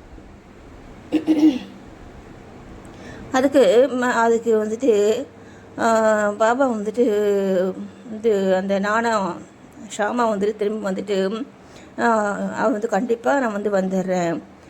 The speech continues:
எப்போ வரணும்?" அப்படின்ட்டு அவர் கேட்குறாரு அப்படின்ட்டு அவருக்கு வந்து போயிட்டு, ஆ, அந்த பெரியவரை பார்த்து வந்து சொல்றாரு. ம், ஷாமா சொல்றார். அது சொன்ன அப்புறமா, ஆ, சரி, ஓகே,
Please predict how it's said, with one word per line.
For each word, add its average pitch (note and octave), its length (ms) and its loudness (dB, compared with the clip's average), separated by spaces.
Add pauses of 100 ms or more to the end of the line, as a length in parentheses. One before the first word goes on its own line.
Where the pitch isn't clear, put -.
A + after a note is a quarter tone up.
(140)
எப்போ B3+ 360 0
வரணும்?" G#3+ 320 -2
அப்படின்ட்டு F#3+ 680 0
அவர் F#3+ 180 0
கேட்குறாரு F#3+ 760 -2 (260)
அப்படின்ட்டு G3 520 -2
அவருக்கு G#3 280 -2
வந்து G3 200 -6
போயிட்டு, G3+ 640 -2 (880)
ஆ, D4 140 0
அந்த B3+ 280 2 (720)
பெரியவரை A3+ 340 2
பார்த்து G#3 380 -4
வந்து F#3 240 -4
சொல்றாரு. F3+ 360 -2 (640)
ம், D#4 300 -4 (100)
ஷாமா F#3+ 300 -4 (100)
சொல்றார். F3 300 -6 (840)
அது A#3+ 100 -4
சொன்ன A#3+ 260 0
அப்புறமா, A3+ 500 0 (1600)
ஆ, B3 180 4
சரி, A#3+ 460 6
ஓகே, A3+ 600 2